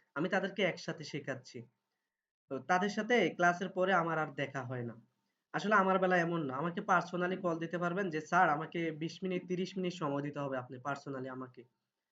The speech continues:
হ্যাঁ, আমি এই বিশ টপিকটা বুঝি নাই ক্লাসে, আমাকে এটা personally আপনি বুঝাই দেন।" ওই অপরচুনিটিটা আমার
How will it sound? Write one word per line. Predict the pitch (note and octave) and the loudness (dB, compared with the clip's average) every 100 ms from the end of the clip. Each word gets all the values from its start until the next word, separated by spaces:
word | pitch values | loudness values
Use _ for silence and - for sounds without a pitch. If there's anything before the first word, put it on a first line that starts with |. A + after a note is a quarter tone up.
| _ | _
হ্যাঁ, | G#3 | 0
আমি | D3+ D3 D#3+ | 0 0 -2
এই | |
বিশ | D#3+ D#3 - | -2 -4 -4
টপিকটা | D#3+ E3 - | -4 -4 -4
বুঝি | E3+ D#3 E3+ | -4 -2 -2
নাই | F#3+ | -2
ক্লাসে, | F#3+ G3+ G3+ C#4 | 0 -2 2 2
আমাকে | D#3 C#3 C#3 | 2 -2 -8
এটা | D3 C#3+ | -8 -4
personally | F3+ - D3+ D3 | -4 -4 -6 -6
আপনি | C#3 D3+ | -8 -10
বুঝাই | C#3+ C3 B2 | -12 -10 -8
দেন।" | B2 A2+ _ _ _ _ _ _ A3 | -10 -12 _ _ _ _ _ _ 6
ওই | A3+ B3 C4 - | 6 6 4 2
অপরচুনিটিটা | F3 - B3+ B3 B3+ B3+ A3+ G3 C#3+ C#3 - | 0 0 -4 -2 -2 -2 0 2 4 2 -4
আমার | D#3+ F3 | -2 0